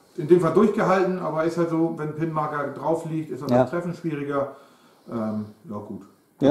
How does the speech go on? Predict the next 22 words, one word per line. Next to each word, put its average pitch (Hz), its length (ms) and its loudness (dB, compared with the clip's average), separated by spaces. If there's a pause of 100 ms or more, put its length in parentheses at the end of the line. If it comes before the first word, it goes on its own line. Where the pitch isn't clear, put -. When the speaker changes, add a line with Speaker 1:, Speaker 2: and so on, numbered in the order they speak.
Speaker 2:
Ja. 123 60 -6
Speaker 1:
ist - 100 -10
halt, 117 140 -6
aber 151 320 -2
schöner 196 460 6
so, 208 420 6
als 156 460 -2
wenn 143 160 -6
sie 139 120 -6
halt 147 160 -2
immer 147 160 0
bei 139 120 2
einem 143 200 0
Schuss 156 280 -2
schon 147 160 -2
direkt 135 240 -4
wegplatzen. 156 580 -4 (560)
Speaker 2:
Ja, 143 240 6 (220)
auf 139 120 -2
alle 147 140 6
Fälle. 143 260 4 (320)
Speaker 1:
Ne? 110 260 -12